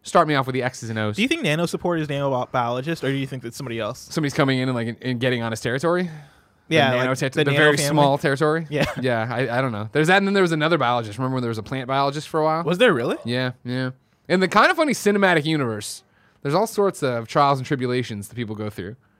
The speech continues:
Speaker 2: Hmm.
Speaker 1: You know what I mean? And I'd love to read the event tie-in book for Nanobiologist where he's fighting off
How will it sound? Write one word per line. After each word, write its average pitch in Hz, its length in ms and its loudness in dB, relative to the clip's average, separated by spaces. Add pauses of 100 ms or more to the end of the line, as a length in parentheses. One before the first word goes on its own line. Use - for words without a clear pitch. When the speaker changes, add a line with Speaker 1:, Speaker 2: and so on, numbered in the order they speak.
Speaker 2:
Hmm. 139 100 -8 (300)
Speaker 1:
You 123 80 -4
know 127 60 0
what 135 80 0
I 139 40 -2
mean? 147 120 0
And 151 100 2
I'd 190 140 6
love 185 220 8
to 160 80 6
read 151 260 2
the 127 100 -2
event 131 280 -2
tie-in 131 380 -2
book 120 200 -4
for 107 120 -6
Nanobiologist 101 720 -6
where 107 100 -6
he's 113 120 -8
fighting 110 340 -4
off 113 320 -6